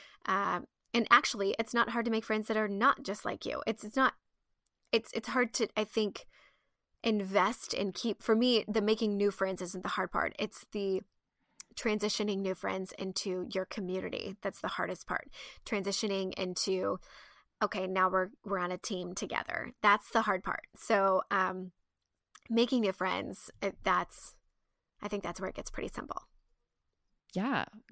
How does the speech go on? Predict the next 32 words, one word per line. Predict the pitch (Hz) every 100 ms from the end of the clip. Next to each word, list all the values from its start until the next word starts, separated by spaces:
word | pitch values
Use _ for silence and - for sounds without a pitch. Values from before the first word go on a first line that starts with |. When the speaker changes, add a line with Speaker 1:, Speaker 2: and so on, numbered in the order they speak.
| -
Speaker 2:
good. | 349 - 214
Okay. | 185 - _ 165
I | 165
love | 165 156
that. | 139
I | 170
think | 180 175
that's | 170
an, | 175 170 - 165
a | 160 156
wonderful | 156 160 175 - 160
way | 143
to | 135
think | - 151
about | 165 95
it. | - - -
All | - - - 208 - 208
right. | 208
Number | 214 269
seven | - 240 226 175
is | - 175
learn | 165 165 175
a | 214
new | 190 180
skill. | - - 156 - - - - - - - - - - - - - - -
Speaker 1:
Um, | 262 254 247 240 240 - -
I'm | 269 294
learning | 320 320
to | 302 302
knit | 302 339 - - - - _ 269
right | 262
now. | 294 285 220 -